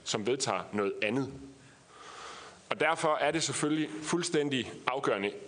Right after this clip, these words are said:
ikke om den var juridisk bindende eller ej, men om den stadigvæk var der.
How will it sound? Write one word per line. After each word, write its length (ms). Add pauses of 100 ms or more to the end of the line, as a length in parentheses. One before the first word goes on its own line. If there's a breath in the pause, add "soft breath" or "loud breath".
ikke 260
om 160
den 140
var 60
juridisk 320
bindende 280
eller 120
ej, 180 (160)
men 140
om 120
den 160
stadigvæk 520 (120)
var 200
der. 240